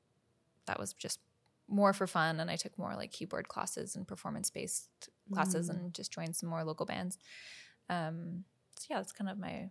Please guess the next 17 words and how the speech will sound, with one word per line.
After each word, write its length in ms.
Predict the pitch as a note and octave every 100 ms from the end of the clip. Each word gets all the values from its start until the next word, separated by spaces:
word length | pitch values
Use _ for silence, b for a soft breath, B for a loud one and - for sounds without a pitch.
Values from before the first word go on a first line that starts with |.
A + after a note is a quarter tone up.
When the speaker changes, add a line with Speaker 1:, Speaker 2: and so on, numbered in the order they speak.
| -
Speaker 1:
my 100 | G3
background 600 | F#3 F3 F3 F3 F3+ F#3+ - _ _
with, 220 | - F#3 - - - _ -
with 140 | G3+
those 180 | F#3+ F#3
instruments. 540 | F#3+ - - G3+ - - _
Speaker 2:
A 80 | G3+
lot, 340 | F#3+ G3 A#3+ C#4 -
a 100 | -
lot 300 | F#3 F#3 - -
to, 480 | A3 G#3 G#3 G3+ G3 F#3+
to 100 | F#3
go 180 | F3+ G3+
through. 320 | A#3 E3+ E3 B B B
Did 220 | A#3 G#3+
you, 600 | A#3 A#3 A#3 A3+ A3+ A3 -
so 460 | - B3+ B3 -